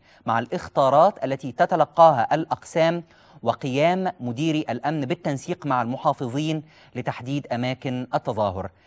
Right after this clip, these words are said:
اليوم سوف نناقش، آه، على وجه التفصيل هذا القانون،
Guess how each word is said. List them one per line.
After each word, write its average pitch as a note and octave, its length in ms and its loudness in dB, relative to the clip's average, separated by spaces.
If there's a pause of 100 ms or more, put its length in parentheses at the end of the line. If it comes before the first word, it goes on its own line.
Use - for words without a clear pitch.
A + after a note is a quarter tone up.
(180)
اليوم C3 460 0
سوف D#3 300 -2
نناقش، C#3 640 -4
آه، A2+ 320 -6 (140)
على G#2+ 180 0
وجه C3 220 -2
التفصيل E3 720 -6
هذا C3 320 0
القانون، C#3 520 -4